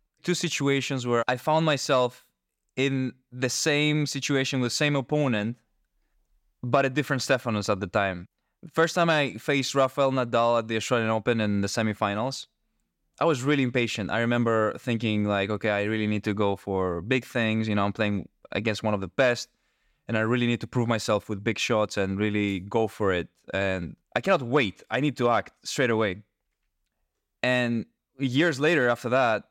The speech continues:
I was able to face him again at the same tournament, the Australian Open, that time in the, at the quarterfinals. <laughs> And I understood, after being two sets to love down, what I'm doing wrong with him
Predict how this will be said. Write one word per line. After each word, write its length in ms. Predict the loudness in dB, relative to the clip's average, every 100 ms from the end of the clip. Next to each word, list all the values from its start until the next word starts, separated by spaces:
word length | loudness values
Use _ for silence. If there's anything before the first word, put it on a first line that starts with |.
| _
I 180 | 2 2
was 200 | 2 0
able 200 | -2 -2
to 80 | -2
face 260 | -2 -2
him 100 | 0
again 320 | 0 0 0
at 100 | 0
the 80 | -2
same 200 | -2 -2
tournament, 340 | 0 0 0 0
the 60 |
Australian 300 | -2 0 0
Open, 680 | 0 0 0 -2 -6 -10 0
that 240 | 0 2 0
time 460 | 0 0 -2 -6 -4
in 240 | -2 -2 -2 _
the, 180 | -2 0
at 80 | 0
the 80 |
quarterfinals. 640 | 0 0 2 0 0 -2 -6 _ _ _ _ _ _ _ _
<laughs> 60 | -10 -10 -12 _ _ _ _ _ _
And 220 | 0 2 2
I 400 | 2 2 0 -4 _ _ _ _ _ _ _
understood, 840 | 0 2 2 0 -4 0 2 2 -2 _ _ _ _ _ _ _
after 460 | -2 0 0 0 0
being 220 | -2 -2
two 140 | -2
sets 260 | -4 -4 -2
to 60 | -2
love 180 | -2
down, 480 | 0 2 2 0 -6 -12 _
what 160 | 0 0
I'm 160 | 0 -8 _ _ _ _ _ _ -4
doing 300 | 0 2 2
wrong 300 | 2 2 2
with 200 | 0 -2
him 320 | -2 0 -2